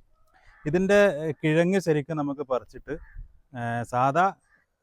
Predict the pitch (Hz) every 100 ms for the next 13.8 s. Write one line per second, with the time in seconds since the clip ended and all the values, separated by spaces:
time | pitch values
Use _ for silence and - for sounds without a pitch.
0 | _ _ - 143 156 - 143 156 165 147
1 | 139 143 147 135 139 151 139 127 147 143
2 | 120 127 160 123 123 127 117 101 98 90
3 | 107 113 135 - 170 165 151 190 - -
4 | _ _ 127 165 185 175 175 170 156 -
5 | 156 170 196 165 165 131 120 110 98 _
6 | - 139 180 180 180 175 151 156 180 202
7 | 180 - 165 160 143 139 139 143 135 131
8 | 131 135 123 117 _ _ _ _ 123 139
9 | 156 190 220 185 147 143 175 _ - -
10 | 123 160 180 170 165 156 151 143 135 147
11 | 151 170 165 170 170 139 131 127 101 92
12 | _ _ _ - 135 170 190 190 180 175
13 | 147 175 165 156 151 151 156 156